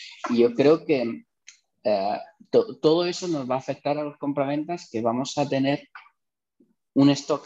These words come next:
más nuevo, porque no hay... Eh, en, en,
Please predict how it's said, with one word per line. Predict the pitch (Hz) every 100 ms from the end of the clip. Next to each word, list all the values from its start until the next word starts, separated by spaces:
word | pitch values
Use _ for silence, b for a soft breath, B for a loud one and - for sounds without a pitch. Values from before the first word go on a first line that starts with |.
| -
más | 131 139
nuevo, | 147 160 170 170 285 262 _ _ _ _ _ -
porque | 117 113
no | 110 120 147
hay... | 165 160 - - -
Eh, | 117 117 117 - -
en, | 113 - - - - - -
en, | 127 113